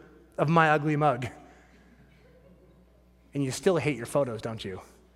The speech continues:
More, more, more. It is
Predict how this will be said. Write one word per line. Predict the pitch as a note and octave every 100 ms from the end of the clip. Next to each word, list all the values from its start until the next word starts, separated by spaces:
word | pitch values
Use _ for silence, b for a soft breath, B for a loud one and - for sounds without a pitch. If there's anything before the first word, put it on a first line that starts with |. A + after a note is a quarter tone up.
| b b b b b b _ _ _ _ _ _ -
More, | G#2+ G2 F#2+ A2+ D3 - - _ _ _ _ _ _
more, | G2 G2 F#2+ F#2+ A#2 - _ _ _ _ _ G2+
more. | G2+ G2 F#2 F#2 A2+ - _
It | C3
is | G#2+ G2+